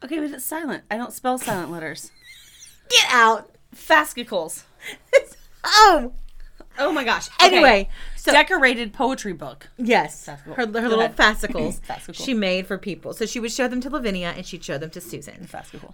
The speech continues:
Speaker 2: The two pe-, two women closest to her heart, her sisters.
Speaker 1: Mm-hmm. Gave them
Speaker 2: Speaking
Speaker 1: fascicles.
Speaker 2: of,
Speaker 1: I'm done.
Speaker 2: Austin starts, <laughs> I hate you. Uh, Austin starts courting Susan.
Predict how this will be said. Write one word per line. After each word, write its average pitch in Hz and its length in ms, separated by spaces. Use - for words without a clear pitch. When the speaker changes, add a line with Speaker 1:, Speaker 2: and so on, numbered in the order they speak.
Speaker 2:
The 180 80
two 226 200
pe-, - 240
two 285 220
women 214 380
closest 175 420
to 196 100
her 190 140
heart, 143 300
her 196 160
sisters. - 640
Speaker 1:
Mm-hmm. - 60
Gave 165 180
them 165 100
Speaker 2:
Speaking 226 240
Speaker 1:
fascicles. 180 420
Speaker 2:
of, - 100
Speaker 1:
I'm 214 160
done. - 20
Speaker 2:
Austin - 60
starts, 202 520
<laughs> - 320
I - 40
hate 160 220
you. 143 120
Uh, 214 240
Austin 285 460
starts 202 440
courting 165 760
Susan. 143 720